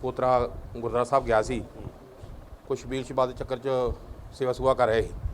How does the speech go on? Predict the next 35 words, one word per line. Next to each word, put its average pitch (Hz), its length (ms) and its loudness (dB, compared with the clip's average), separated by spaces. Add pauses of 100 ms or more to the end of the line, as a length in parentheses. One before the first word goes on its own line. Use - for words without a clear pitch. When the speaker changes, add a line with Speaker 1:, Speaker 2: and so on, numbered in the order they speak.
(580)
Speaker 1:
ਉੱਥੇ 147 200 0
ਬੱਚੇ 147 220 -2
ਦੋ 143 440 4 (480)
ਉਹਦੇ 135 140 0
ਪੰਜ 123 200 -4
ਸੱਤ 127 160 -6
ਗਲ 120 260 4 (200)
ਕਦੇ 123 180 -6 (100)
ਝਗੜ 110 180 0
ਪਏ, 131 140 4
ਮਾੜੇ 127 160 4
ਮੋਟੇ 127 260 0
ਨੂੰ 120 80 -6
ਸੱਟ 110 200 0
ਲਾਈ। 117 280 2 (600)
ਉਹ 160 80 0
ਭੱਜ 156 220 8
ਕੇ 139 80 2
ਘਰ 147 200 8
ਨੂੰ 110 140 4
ਆ 107 100 8
ਗਿਆ। 98 160 0 (760)
ਘਰ 151 180 10
ਆਣ 131 180 6
ਕੇ 156 120 -4
ਜਦੋਂ 156 220 0
ਲੰਮਾ 139 200 2
ਪੈ 143 200 4
ਗਿਆ 147 180 4
ਤੇ 156 100 -2
ਉਹ 147 460 2 (960)
ਪਿੱਛੋਂ 160 300 0
ਪੰਜ 143 220 -2
ਸੱਤ 143 140 -2
ਜਣੇ 143 420 0